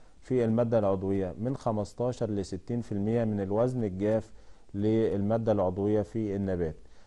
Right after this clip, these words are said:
تاني مركب اسمه الهيمي سليلوز أو بنقول عليه شبيه السليلوز، ده نسبته من ع-، تل-، عشرة إلى تلاتين في المية. النوع التالت اللي هو مركب أو، آه، مكون الليجنين،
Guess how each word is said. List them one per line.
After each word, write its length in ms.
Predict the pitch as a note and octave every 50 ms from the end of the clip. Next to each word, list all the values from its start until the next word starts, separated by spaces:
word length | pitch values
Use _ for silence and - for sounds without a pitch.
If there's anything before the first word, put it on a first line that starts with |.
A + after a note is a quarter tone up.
| - -
تاني 200 | - C#3+ E3 E3+
مركب 540 | D#3 C3+ C3 C3 D#3 D3+ D#3 D#3 C#3+ B2 -
اسمه 540 | F#2 C#3 - - C3+ C3 C3 C3 - G2 A#2
الهيمي 720 | A#2+ A#2 A2+ A#2 A#2 C3 D3+ D#3+ D#3+ D#3 D3 B2+ A#2+ A2 G2+
سليلوز 600 | - - A2 G2 G2+ G2 F#2+ F#2+ F#2 F2+ F2+ -
أو 160 | G#2+ A#2 A2+
بنقول 300 | A2 A2+ A#2 C3 C#3 C3+
عليه 180 | B2 B2 C3+
شبيه 560 | C3+ - - B2+ B2 A#2+ A#2+ D3 D#3+ D#3 C3+ B2
السليلوز، 680 | G#2 - - - G#2 G2 F#2+ F#2 F#2 F2 E2 D#2 - - - - - - - - -
ده 180 | G#2 A#2+ C#3+
نسبته 460 | D3+ D#3 C#3 - C3+ C3+ D3 C#3+ D3 C3+
من 380 | B2 B2 B2+ C3 C3 C3 B2
ع-، 380 | G2+ C2 F#2+ A2+ B2+ B2+ F#2+ G2+
تل-، 220 | - - A2 A2
عشرة 480 | A2 F#2+ F#2+ A2 C3 C3+ - C3+ A#2+ A2+
إلى 240 | G2+ F#2+ A2+ A#2+ A#2
تلاتين 500 | G#2+ - G#2 F#2+ F#2 F2+ - A#2+ A#2+ A#2+
في 120 | A2+ -
المية. 440 | G2+ F#2+ F2 E2+ D#2+ D#2 C#2 C#2 - - - - - - -
النوع 400 | G#2+ A2 A#2 C3+ D#3+ F3+ E3+ D#3+
التالت 540 | D3+ D3+ - - C#3 C#3+ D#3 E3+ E3 - C3+
اللي 160 | A2 A2 A#2
هو 140 | B2+ C3 B2
مركب 520 | A#2 A2+ A#2+ C3 - - C3 A#2 G2+ E2+
أو، 480 | - G2+ A2 A2+ A2+ G#2+ G#2 G2 - -
آه، 200 | F#2+ G2+ G2+ G2
مكون 520 | F#2+ G2+ G2+ - - B2 B2+ B2+ A#2 A2
الليجنين، 640 | G#2 G2 G2 G2 F#2 G2+ A2 A#2+ C#3 D#3 E3+ D#3+